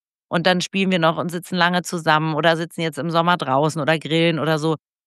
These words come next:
Und, ähm, wenn die dann im Bett sind, dann habe ich ja noch, dann brauche ich noch Zeit für mich, dann arbeite ich, ich schreibe meine Bücher nachts, ich schreibe meine Texte nachts. Gestern Nacht habe ich 'n Podcast, also, meinen eigenen, äh, Diabetes-Podcast, äh, den habe ich ja mit Stefan zusammen,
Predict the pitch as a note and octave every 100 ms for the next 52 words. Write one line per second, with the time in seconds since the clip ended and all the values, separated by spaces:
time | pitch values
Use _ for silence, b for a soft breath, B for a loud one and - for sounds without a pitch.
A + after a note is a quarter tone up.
0 | _ - F#3 F#3+ - - F3 E3+ E3 D3
1 | E3+ D#3+ F3 F#3+ F#3+ F#3+ F#3 F#3+ - F#3
2 | F#3+ F#3 F3+ F3+ E3+ - - - F3+ F3
3 | D#3+ F3 E3 E3 - _ - E3+ D#3 D3+
4 | E3 D#3+ E3 - D#3+ D#3 - D#3+ A3 A3+
5 | - E3+ E3 F#3+ F#3+ F3 F3 D#3+ D#3 -
6 | D#3 D#3 D#3 D#3+ D#3 G#3 - F3+ E3+ D#3
7 | - - - D#3 D3 D3+ - F#3+ - -
8 | E3 D#3+ - - D3+ - C#3+ C#3 - C3+
9 | C#3+ D3 G3 - F3 E3+ C#3+ C3 - -
10 | C#3+ C#3 - G3 G3+ G3 F#3+ _ _ _
11 | _ - C3 C#3+ C#3+ G3+ G#3 G3 - G3
12 | - E3+ - - - E3 D#3 D#3 D#3+ D#3
13 | D3+ C#3+ - E3+ F3 E3+ - - D#3 D#3+
14 | D#3+